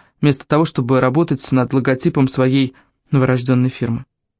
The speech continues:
Честно говоря, этот орнамент было единственное, что Эве пришло в голову. И ошибся он только один раз. С Анджеем Эва познакомилась в высшей школе бизнеса.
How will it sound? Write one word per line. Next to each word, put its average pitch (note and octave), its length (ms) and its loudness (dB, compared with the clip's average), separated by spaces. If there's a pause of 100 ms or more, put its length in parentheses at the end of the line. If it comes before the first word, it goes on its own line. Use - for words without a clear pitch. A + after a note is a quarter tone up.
(260)
Честно A3+ 300 -2
говоря, G3+ 340 2
этот G3 220 0
орнамент G3 520 2
было E3+ 260 2
единственное, D#3+ 640 0
что D3+ 180 0
Эве D3 300 0
пришло C3+ 340 -2
в A#2+ 80 -2
голову. B2 440 0 (1200)
И D3 80 -2
ошибся D3+ 480 -2
он B3 100 2
только B3+ 400 -2
один F3 520 0 (300)
раз. B2 400 -4 (1600)
С - 220 -14
Анджеем C4+ 480 2
Эва B3+ 280 0
познакомилась G#3+ 680 0
в - 100 -2
высшей G3+ 300 0
школе F#3 340 0
бизнеса. C#3+ 580 0